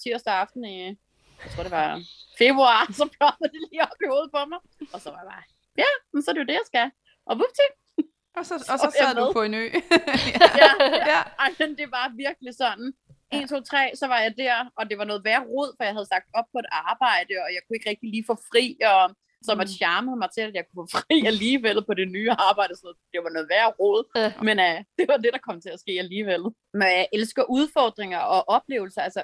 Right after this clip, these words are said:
Speaker 1: bare oplevelser i det hele. Jeg, altså eventyr, det er, det er noget af det, jeg lægger allermest mæ-, vægt på, ikke? Så
Speaker 2: Mm.
Speaker 1: det der med bare at komme ud og så opleve og se, hvad, hvad kan det her? Hvad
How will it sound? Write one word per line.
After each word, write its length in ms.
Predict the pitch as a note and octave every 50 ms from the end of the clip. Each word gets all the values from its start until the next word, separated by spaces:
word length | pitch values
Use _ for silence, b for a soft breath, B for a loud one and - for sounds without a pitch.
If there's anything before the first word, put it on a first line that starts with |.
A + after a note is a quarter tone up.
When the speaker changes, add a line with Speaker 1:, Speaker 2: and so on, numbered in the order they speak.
| _ -
Speaker 1:
bare 120 | G#3 F#3+ -
oplevelser 500 | G3 A#3 A#3 - C4 B3 A3 G#3 - A3
i 140 | - G3+ F#3+
det 120 | G3+ G3+ -
hele. 260 | G#3+ G#3+ A3 A#3 B3+ B3+
Jeg, 160 | A3 D#3+ - - - -
altså 360 | G#3 - G#3+ G3+ F#3+ F#3 F3+ -
eventyr, 520 | G#3 A3 A#3+ C#4 D4 C#4+ - - A#3+ G3+ F3+ F#3 - _ _ _ _ _ _ _ -
det 140 | - A3+ A#3
er, 460 | A3 G#3 G3 F3+ F3 F3 F3 F#3 F#3 F#3+ F#3+ -
det 80 | G#3+ G#3+
er 40 | G3+
noget 140 | G3+ G#3 G#3+
af 60 | G#3+
det, 80 | G3+ G#3+
jeg 140 | G3+ G3+ G#3
lægger 200 | G3+ F#3 F#3+ F3+
allermest 420 | F#3 G#3 G#3 G3 G#3+ G#3+ G#3 -
mæ-, 260 | G#3 G3 G3+ A3 _ - F#3
vægt 140 | G#3 A#3 - _ -
på, 160 | C4+ B3+ B3
ikke? 180 | B3+ C4+ B3+ A3+
Så 80 | B3
Speaker 2:
Mm. 60 | A#3 -
Speaker 1:
det 120 | G#3+ G#3
der 80 | A3+ G#3+
med 160 | G#3+ G#3+ A3
bare 160 | - A3 G#3+
at 100 | A3 A3
komme 160 | - G#3+ G3+ G3
ud 100 | A#3 A#3+
og 80 | A3 G3
så 80 | -
opleve 320 | - F3+ G#3 G#3 - A3+ F#3
og 60 | F#3
se, 180 | - A#3 G3+ F#3 -
hvad, 140 | G3+ G3+ G#3+ _ _ _
hvad 120 | F3 G3 G3+ _
kan 120 | - A3+ E3+ G3 -
det 120 | A3+ A3+ A3+
her? 180 | A#3 G#3+ G3 G3+ _ _ _ _ _ _ _
Hvad 100 | - G#3